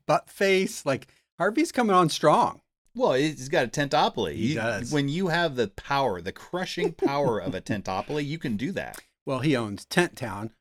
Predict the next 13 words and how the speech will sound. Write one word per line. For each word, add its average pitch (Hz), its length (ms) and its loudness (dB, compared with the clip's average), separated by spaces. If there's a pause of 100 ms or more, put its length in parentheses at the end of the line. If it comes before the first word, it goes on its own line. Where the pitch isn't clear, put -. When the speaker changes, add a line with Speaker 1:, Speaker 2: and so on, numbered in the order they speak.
(100)
Speaker 1:
Rent 160 280 2
Tent 107 260 -8
Tents, 113 340 -10 (220)
The 120 60 -10
Tent 170 320 0
Offensive, 120 580 -6 (300)
Ace 156 300 -2 (100)
Ventura, 131 600 2
Tent - 340 -2
Detective. 131 500 0
Speaker 2:
My 101 80 2
favorite. 90 360 -2 (580)
Speaker 1:
<laughs> - 400 -4